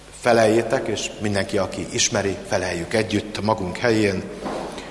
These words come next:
„Az, hogy testestől, lelkestől, mind életemben, mind halálomban,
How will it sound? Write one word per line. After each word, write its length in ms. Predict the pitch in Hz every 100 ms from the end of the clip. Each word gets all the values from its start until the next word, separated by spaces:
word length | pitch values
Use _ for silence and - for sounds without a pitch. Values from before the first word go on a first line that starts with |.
| - -
„Az, 500 | 131 139 151 - - -
hogy 160 | 104 101 -
testestől, 840 | 135 131 - 123 - - 127 120
lelkestől, 760 | 120 113 101 107 98 - 101 92 85 - - -
mind 220 | 117 123
életemben, 1080 | 117 123 113 101 107 104 101 98 92 - - -
mind 240 | 127 123
halálomban, 920 | - 127 120 107 101 104 95 95 92